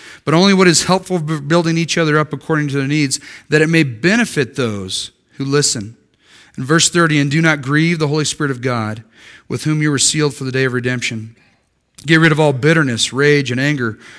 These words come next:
brawling and slander, along with every form of malice,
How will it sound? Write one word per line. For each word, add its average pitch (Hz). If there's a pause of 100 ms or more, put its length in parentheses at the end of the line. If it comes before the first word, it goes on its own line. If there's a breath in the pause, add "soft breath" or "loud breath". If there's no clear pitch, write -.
(200 loud breath)
brawling 151
and 135
slander, 151
along 143
with 131
every 147
form 147
of 139
malice, 127